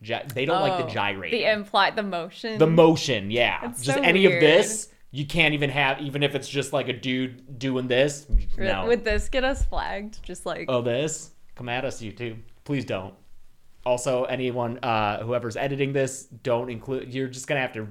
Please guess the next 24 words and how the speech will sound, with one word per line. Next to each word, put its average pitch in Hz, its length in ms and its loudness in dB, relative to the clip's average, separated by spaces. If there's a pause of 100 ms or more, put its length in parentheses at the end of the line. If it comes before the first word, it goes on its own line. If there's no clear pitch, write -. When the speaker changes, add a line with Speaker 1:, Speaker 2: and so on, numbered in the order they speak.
Speaker 1:
really 120 240 0
move 113 200 -4
around 95 220 -4
the 87 60 -10
footage. 82 460 -12
And, 185 380 -4
uh, 82 240 -6 (400)
Speaker 2:
<laughs> - 380 -14
Speaker 1:
sorry, 98 240 -6
Josh. 87 340 -10 (340)
So, 208 400 10 (100)
now 262 240 10
that 254 120 12
you've 214 180 4
paused 185 360 10
it 175 120 12
and 156 120 2
you've 147 120 0
seen 160 220 0
the 143 80 2
movie 139 320 6
and 156 100 2
you're 123 100 2
back, 113 460 2